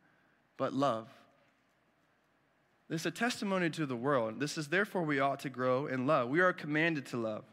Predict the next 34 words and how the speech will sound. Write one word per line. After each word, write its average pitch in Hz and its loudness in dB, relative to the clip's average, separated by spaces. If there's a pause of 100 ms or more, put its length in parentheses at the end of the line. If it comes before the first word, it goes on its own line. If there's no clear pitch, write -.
(520)
which 165 -2
just 226 0
reminds 160 2
you 139 4
and 123 2
me 123 0
that 120 0
love 156 4
is 180 -2
not 143 4
an 120 -2
option, 202 -2 (200)
and 135 2
growing 160 2
in 180 2
love 165 6
isn't 160 0
a 151 2
nice 135 2
addition 139 -2
to 135 -2
my 123 2
Christianity, 117 -4 (360)
but 131 -2
it 131 -2
is 127 0
the 120 0
very 147 4
thing 156 0
I 131 2
am 127 2
commanded 120 -2
to 120 -10
do. 110 -4